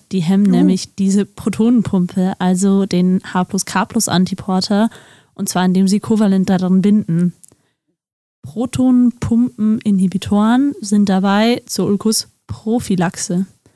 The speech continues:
Speaker 1: Also Ulkus, Ulcera sind tiefere Schleimhautschädigungen, vor allen Dingen zum Beispiel im Magen. Und die können beispielsweise dann entstehen, wenn jemand Coxibitoren über eine lange Zeit nimmt,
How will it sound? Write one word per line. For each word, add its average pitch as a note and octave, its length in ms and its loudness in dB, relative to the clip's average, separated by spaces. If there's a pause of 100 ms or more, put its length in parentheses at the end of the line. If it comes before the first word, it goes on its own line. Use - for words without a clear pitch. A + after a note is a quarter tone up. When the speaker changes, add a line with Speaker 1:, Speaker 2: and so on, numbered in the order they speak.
(360)
Speaker 1:
Also G3 440 -4
Ulkus, - 840 -2 (360)
Ulcera A3 640 0
sind G3+ 280 2
tiefere G3+ 380 0
Schleimhautschädigungen, F#3+ 1000 0
vor - 140 -12
allen F3 160 0
Dingen F3+ 240 -2
zum F3+ 160 -4
Beispiel F3+ 360 -2
im F3 100 0
Magen. A3+ 480 0 (720)
Und F#3+ 320 -6
die G#3 80 -2
können G#3 480 2 (220)
beispielsweise F3 560 -2
dann F3+ 160 2
entstehen, F#3 500 0
wenn F#3 380 2
jemand F3+ 280 0
Coxibitoren F3+ 680 -2
über F#3 180 0
eine E3+ 120 2
lange E3 320 0
Zeit F3 420 -2
nimmt, F3+ 320 -2